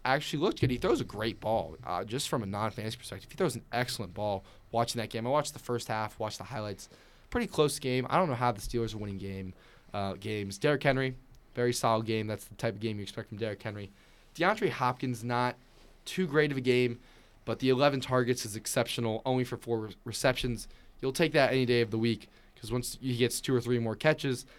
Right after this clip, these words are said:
completely different fantasy week for him. Steelers side of the ball, I'm still not loving everybody. Jaylen Warren, Warren continues to outperform Najee Harris. Again, my favorite bust, Najee Harris, doing terrible. Deontay Johnson,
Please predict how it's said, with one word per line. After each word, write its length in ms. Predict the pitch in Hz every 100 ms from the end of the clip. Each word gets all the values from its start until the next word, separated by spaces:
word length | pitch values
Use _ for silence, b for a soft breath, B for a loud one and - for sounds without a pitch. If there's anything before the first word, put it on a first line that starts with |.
| b b
completely 360 | - 160 147 131
different 260 | 120 107
fantasy 340 | 113 107 - 110
week 160 | 110
for 120 | -
him. 220 | 95 87 - b b b
Steelers 380 | - - 175 175
side 140 | 165 147
of 80 |
the 60 | 135
ball, 200 | 131 127
I'm 140 | 120
still 360 | 127 - - 175
not 200 | 175 139
loving 260 | 135 123 113
everybody. 320 | 110 107 107
Jaylen 380 | 104 127 127 120
Warren, 340 | 113 117 117 -
Warren 320 | 120 117 117 b b -
continues 600 | 127 123 - 147 143 135
to 140 | - -
outperform 800 | 131 127 - 131 - 123 117 110 b b -
Najee 380 | 120 120 117 113
Harris. 380 | 110 107 101
Again, 320 | 117 113 110 104 b b
my 160 | 117 113
favorite 320 | 131 120 101
bust, 260 | 113 110 120
Najee 340 | 110 110 104
Harris, 420 | 107 104 98 - B B B -
doing 220 | 120 110
terrible. 480 | - 127 117 110 - b b b b b b -
Deontay 440 | 156 165 175 151
Johnson, 680 | 123 131 135 - 135 131